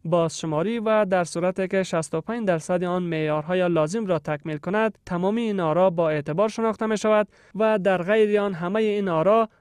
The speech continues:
به بازشماری ویژه فرستاده خواهد شد. نزدیک به سیصد محل دیگر که در شمار آرای آنها تفاوت وجود دارد، نیز بازشماری می‌شود.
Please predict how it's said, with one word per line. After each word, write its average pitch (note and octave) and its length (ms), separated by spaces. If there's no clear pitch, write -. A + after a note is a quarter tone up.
به F#3+ 220
بازشماری E3 680
ویژه F#3 380
فرستاده D#3 520
خواهد D#3+ 300
شد. D#3+ 360
نزدیک G#3 400
به G#3+ 180
سیصد G3 480
محل F#3+ 500
دیگر E3+ 440
که F#3+ 320
در E3 160
شمار F3+ 360
آرای E3+ 380
آنها E3+ 360
تفاوت F3+ 520
وجود D#3+ 300
دارد، A3 340
نیز F#3 380
بازشماری F#3 560
می‌شود. D#3 540